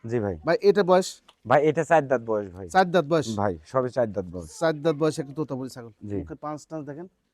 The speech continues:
Speaker 2: কালারটা সুন্দর।
Speaker 1: খুব সুন্দর কালার আছে, আর সব, আহ, এগুলা মাল কিন্তু, সমস্ত মাল কিন্তু প্রেগনেন্ট করানো আছে ভাই, প্রজনন করানো আছে ইনশাল্লাহ।
Speaker 2: মানে প্রত্যেকটা ছাগলে প্রজনন
Speaker 1: প্রজনন
Speaker 2: করানো আছে,
Speaker 1: করানো আছে।
Speaker 2: যেটা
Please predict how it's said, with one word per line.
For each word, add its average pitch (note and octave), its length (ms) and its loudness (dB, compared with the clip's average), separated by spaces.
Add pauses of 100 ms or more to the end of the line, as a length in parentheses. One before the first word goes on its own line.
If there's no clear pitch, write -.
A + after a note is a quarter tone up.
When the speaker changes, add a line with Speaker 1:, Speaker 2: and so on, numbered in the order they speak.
(180)
Speaker 2:
কালারটা F3 280 0
সুন্দর। C#3 260 -6
Speaker 1:
খুব D#3+ 200 2
সুন্দর D3+ 360 -2
কালার D3+ 280 8
আছে, E3 240 4
আর E3 180 8
সব, D3 280 2
আহ, C#3 340 8
এগুলা C#3 260 2
মাল D3+ 180 4
কিন্তু, D#3 160 -10
সমস্ত F#3+ 380 -4
মাল D#3+ 180 -2
কিন্তু D3 200 -10
প্রেগনেন্ট C3 400 -4
করানো B2 280 0
আছে G#2+ 180 -6
ভাই, G2+ 140 -6
প্রজনন A2+ 380 -8
করানো G2 300 -6
আছে F2+ 180 -16
ইনশাল্লাহ। F2 360 -14
Speaker 2:
মানে F3+ 120 -2
প্রত্যেকটা A#3+ 400 -2
ছাগলে B3 280 2
প্রজনন A3 320 0
Speaker 1:
প্রজনন C#3+ 140 4
Speaker 2:
করানো G#3+ 160 2
আছে, A2+ 120 -2
Speaker 1:
করানো A2+ 120 2
আছে। G#2 60 -2
Speaker 2:
যেটা A#3 220 2